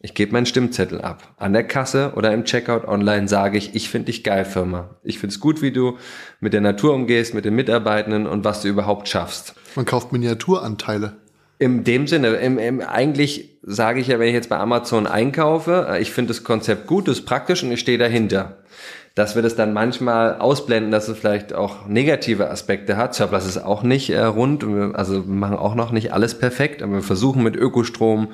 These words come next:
Speaker 1: Ökobankkonto, recycelte Sachen, wo es überall geht. Plus, dass wir natürlich in sich nicht nur so ein Konzept haben, was ich auch sehr cool finde, wie Share,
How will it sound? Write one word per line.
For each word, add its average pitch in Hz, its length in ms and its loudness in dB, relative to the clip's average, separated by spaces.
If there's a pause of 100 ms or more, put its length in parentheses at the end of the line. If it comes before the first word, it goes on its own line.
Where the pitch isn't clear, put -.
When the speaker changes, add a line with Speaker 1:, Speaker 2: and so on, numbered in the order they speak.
(280)
Speaker 1:
Ökobankkonto, 107 1000 0
recycelte 104 920 0 (100)
Sachen, 110 340 0
wo 104 140 4
es 104 80 -4
überall 101 400 0
geht. 135 340 2 (240)
Plus, 113 220 -2
dass 107 180 0
wir 104 60 2
natürlich 101 500 0
in 127 220 4
sich 117 240 0
nicht 113 160 -2
nur 113 100 2
so 107 120 0
ein 104 100 -2
Konzept 104 500 -2
haben, 117 400 0 (300)
was 98 120 0
ich 98 60 4
auch 92 80 2
sehr 98 160 0 (140)
cool 135 100 2
finde, 117 300 0
wie 101 100 2
Share, 123 400 2